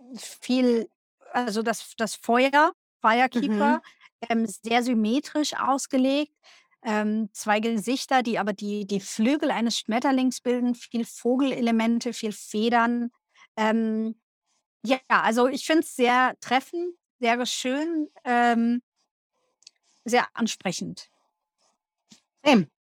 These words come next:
Speaker 2: Ich mag auch die Farben. Ich mag auch die Farben.
Speaker 1: Ja.
Speaker 2: Es ist richtig hübsch. Gefällt mir gut. Es ist nicht irgendwie das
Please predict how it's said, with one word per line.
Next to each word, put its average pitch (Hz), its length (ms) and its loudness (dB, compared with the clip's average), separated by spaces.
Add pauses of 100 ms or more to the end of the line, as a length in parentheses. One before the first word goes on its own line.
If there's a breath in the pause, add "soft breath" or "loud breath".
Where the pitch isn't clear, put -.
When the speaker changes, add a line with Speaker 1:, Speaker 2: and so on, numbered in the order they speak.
(480 loud breath)
Speaker 2:
Ich - 160 -20
mag 247 140 6
auch 254 100 4
die - 120 -6
Farben. 196 440 4 (120)
Ich - 100 -8
mag 233 140 2
auch 214 100 -2
die - 100 -14
Farben. 160 380 -4 (140)
Speaker 1:
Ja. 226 340 4
Speaker 2:
Es - 80 -12
ist - 180 -2
richtig - 380 0
hübsch. - 400 -2 (1600 soft breath)
Gefällt 226 260 0
mir 202 100 0
gut. 180 140 -4
Es 190 140 -6
ist 226 80 2
nicht 240 180 4
irgendwie 262 400 2
das - 300 -4